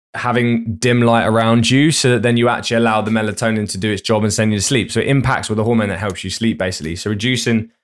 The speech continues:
things such as mobile phones, laptops, iPads, all those things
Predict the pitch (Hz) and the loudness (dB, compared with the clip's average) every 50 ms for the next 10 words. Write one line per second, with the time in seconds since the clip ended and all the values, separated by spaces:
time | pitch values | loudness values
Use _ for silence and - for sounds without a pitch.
0 | _ _ _ _ - 120 117 113 110 113 - - 120 92 104 - - 117 120 113 | _ _ _ _ -2 0 0 0 0 0 2 2 2 2 0 -2 -2 0 0 0
1 | 104 101 - - - - 101 101 101 90 95 95 - - 127 123 120 123 120 117 | 0 -2 -4 -6 -6 -4 -2 -2 0 0 -2 -4 0 0 2 2 4 4 4 2
2 | 113 113 113 113 - - - - 110 110 - - - 113 113 113 117 117 104 92 | 2 2 0 0 -2 -4 -2 0 0 0 -2 -4 -2 0 0 0 2 0 0 0
3 | 104 107 104 101 101 98 - 113 120 135 156 160 - | 0 0 2 2 0 0 2 2 2 2 2 2 0